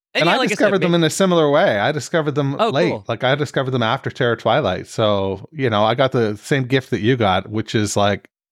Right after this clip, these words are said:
Speaker 2: five records, like, at once, you
Speaker 1: Yeah,
Speaker 2: know?
Speaker 1: and to hear people say, like, Carrot Rope, I, I've seen people say, like, "Ah, but that one, that one's a toss-off. That one's a joke, stupid song."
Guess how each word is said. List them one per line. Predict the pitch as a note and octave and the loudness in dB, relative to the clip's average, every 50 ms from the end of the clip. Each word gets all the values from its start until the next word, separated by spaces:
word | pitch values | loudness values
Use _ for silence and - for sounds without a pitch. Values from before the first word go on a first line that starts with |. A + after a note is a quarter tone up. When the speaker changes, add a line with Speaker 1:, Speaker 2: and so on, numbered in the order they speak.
| _ _ | _ _
Speaker 2:
five | - B2 B2+ A#2+ G#2 | 0 0 0 0 2
records, | A#2 A2 - - A#2 G#2 G2 G2 - - - - _ _ _ - | 0 0 0 0 -2 -2 -2 -4 -6 -10 -10 -12 _ _ _ -4
like, | A2+ - | -2 0
at | G2+ G2 F#2 | 0 0 0
once, | G#2 A#2 A#2+ G#2 E2+ - - - - | 2 2 2 2 0 -4 -10 -12 -8
you | - G2+ G2 | -6 -2 0
Speaker 1:
Yeah, | - D4+ D#4 | 0 2 2
Speaker 2:
know? | C4 G3+ A#3 | 2 0 0
Speaker 1:
and | B3 A#3+ - | -2 -2 -4
to | - A#3 A#3+ | -4 -4 -2
hear | G#3 A3+ A#3+ | -2 -2 -2
people | G#3+ C4+ B3+ G3 - B3 | -4 -4 -4 -2 -4 -4
say, | - - | -2 -4
like, | - A3 A3 - | -4 -4 -4 -4
Carrot | - - A#3+ A3+ F#3 - | -4 -2 -2 0 0 2
Rope, | D3+ C#3 B2+ A#2+ | 0 0 0 0
I, | C3+ C3+ B2 | -2 -2 0
I've | B2+ C3+ C3+ A#2+ A#2+ | 0 -2 -2 -4 -6
seen | - - E3+ D#3 | -8 -8 -6 -6
people | D3 - D#3 - - C#3+ | -4 -4 -6 -4 -4 -6
say, | C3+ - - D3+ C#3+ D3 | -6 -4 -2 -2 0 0
like, | C3+ C3+ B2+ A#2+ A#2+ - _ _ _ _ | 0 0 -2 -2 -4 -8 _ _ _ _
"Ah, | - D3+ C#3+ B2 A#2 | 0 2 2 2 2
but | A2+ G#2 - - | 0 -4 -4 -2
that | D#3+ C#3 B2+ - | 0 0 0 -2
one, | A#2+ G#2+ A2 | -4 -4 -2
that | C3+ D3+ D3 - | 0 -2 0 0
one's | C3 A#2+ - - | -2 -2 -2 -6
a | G#2+ - _ _ _ - | -10 -10 _ _ _ -4
toss-off. | - C#3 B2 A#2 - - A2 G#2 - - | -2 0 0 0 -2 -4 -6 -6 -4 -2
That | C#3+ C#3 F#2+ | -2 -2 -2
one's | C3 B2 G#2 | -4 -6 -6
a | G#2 G#2 | -6 -8
joke, | G2+ - C3+ B2+ A#2+ A2 - | -2 0 2 2 2 0 -2
stupid | - - - - E3 D3 C3+ C3 B2+ A#2 A#2 A2+ | -8 -12 -8 -4 -4 -2 -2 -2 -4 -4 -4 -2
song." | - D#3 D3+ C#3 B2 | -2 0 0 0 -2